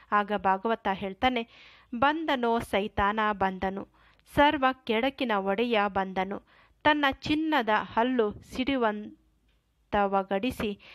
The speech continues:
ನಗುತ್ತ ಚಿತ್ತದಲ್ಲಿ ನರಕಗಳ ಸೃಷ್ಟಿಸಿ ಬತ್ತಿಸುತ್ತಲಿ ಜೀವರಸಗಳ ಕತ್ತಲೆಯ ನಿಜ ಜನಕ ಬಂದನು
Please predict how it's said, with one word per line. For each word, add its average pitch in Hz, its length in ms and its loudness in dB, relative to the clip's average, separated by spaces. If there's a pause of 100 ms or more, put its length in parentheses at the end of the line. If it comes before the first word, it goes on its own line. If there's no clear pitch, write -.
(200)
ನಗುತ್ತ 254 480 0 (340)
ಚಿತ್ತದಲ್ಲಿ 214 760 0 (260)
ನರಕಗಳ 226 680 2
ಸೃಷ್ಟಿಸಿ 220 840 -4 (480)
ಬತ್ತಿಸುತ್ತಲಿ 226 1160 -4 (220)
ಜೀವರಸಗಳ 226 960 2 (560)
ಕತ್ತಲೆಯ 214 680 0 (100)
ನಿಜ 214 320 -2
ಜನಕ 214 380 0
ಬಂದನು 196 720 -2